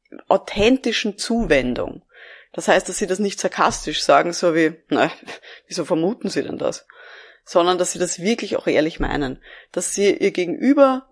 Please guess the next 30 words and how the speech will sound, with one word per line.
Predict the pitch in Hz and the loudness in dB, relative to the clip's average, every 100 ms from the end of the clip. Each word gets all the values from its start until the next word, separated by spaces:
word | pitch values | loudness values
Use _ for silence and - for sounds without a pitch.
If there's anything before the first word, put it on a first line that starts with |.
| - | -4
ähm, | 196 190 190 190 208 _ _ | -2 0 -2 -4 -8 _ _
eben | - 185 175 | 0 0 2
auch | - 180 - | 2 2 2
reden | 165 196 190 | 0 0 0
lassen | 131 - - - - _ _ - | -2 -4 -8 -12 -14 _ _ -20
und | - 180 175 165 - 175 | -8 -6 -4 -6 -4 -4
dass | 175 | 0
Sie | |
mal | 185 156 | 2 2
abwarten | 185 - 196 185 180 | 2 4 2 2 -2
und | 165 | -2
schauen, | - - 247 240 | 2 2 2 -2
was | 208 | 0
da | 196 | 0
noch | 190 | 0
vielleicht | - 190 196 | 0 0 0
noch | 202 | -6
für | 196 | -8
Geschichten | 190 - 233 - | -6 -8 -10 -10
daherkommen. | 139 139 - - - - - _ 135 _ _ _ - - - - - - - - - | -10 -8 -8 -6 -8 -8 -18 _ -20 _ _ _ -20 -20 -20 -20 -20 -20 -20 -20 -16
Sie | - | -4
könnten | - 214 - | 2 2 2
auch | 262 - | -4 -2
so | 233 | -2
reagieren, | 220 214 214 214 | 2 2 2 -2
indem | 208 190 190 | -2 -2 -4
Sie | - | -8
zum | - 151 | -6 0
Beispiel | 160 - 190 | 0 0 -6
sagen, | - 185 165 165 | 0 4 4 0